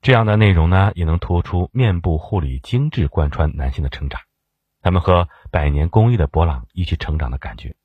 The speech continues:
而女性用户更喜欢情感类内容的铺陈，所以呢，在和剧情类、生活类、情感类达人的合作上，往往更突出把礼物送给心上人的爱意绵长。这种爱意呢，也更能唤起女性用户的情绪。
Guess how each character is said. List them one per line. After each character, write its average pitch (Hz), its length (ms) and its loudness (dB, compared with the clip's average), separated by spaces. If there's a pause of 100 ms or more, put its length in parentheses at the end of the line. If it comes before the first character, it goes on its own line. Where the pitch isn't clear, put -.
(120)
而 131 160 2
女 101 140 6
性 120 200 2
用 127 140 4
户 - 220 -8 (360)
更 147 180 4
喜 - 160 -4
欢 82 220 2
情 - 240 -2
感 78 160 -2
类 78 120 0
内 85 120 0
容 73 120 0
的 73 80 -2
铺 - 200 -4
陈， - 160 -8 (400)
所 90 180 2
以 82 60 2
呢， 76 160 0
在 76 180 -2
和 73 260 -2 (280)
剧 120 160 0
情 69 240 -4
类、 87 300 0
生 175 260 -2
活 71 180 0
类、 64 160 -4 (140)
情 120 220 -2
感 62 100 -4
类 78 120 2
达 73 140 0
人 73 80 0
的 80 80 2
合 71 160 -4
作 71 140 0
上， 58 180 -6 (320)
往 87 240 2
往 64 300 0
更 85 180 0
突 - 160 0
出 127 220 0 (160)
把 87 160 0
礼 67 220 -2
物 98 180 2
送 - 180 -2
给 73 120 -2
心 - 200 0
上 120 160 0
人 69 140 -2
的 71 180 -2 (160)
爱 90 240 0
意 73 240 0
绵 69 180 -2
长。 - 280 -8 (560)
这 196 100 -2
种 127 160 4
爱 127 140 2
意 117 140 4
呢， 95 180 2 (340)
也 82 140 -4
更 151 240 2
能 95 120 2
唤 107 280 0
起 - 260 -8
女 80 140 -2
性 92 180 -2
用 92 160 0
户 90 100 -4
的 64 120 -6
情 62 320 -8
绪。 - 180 -8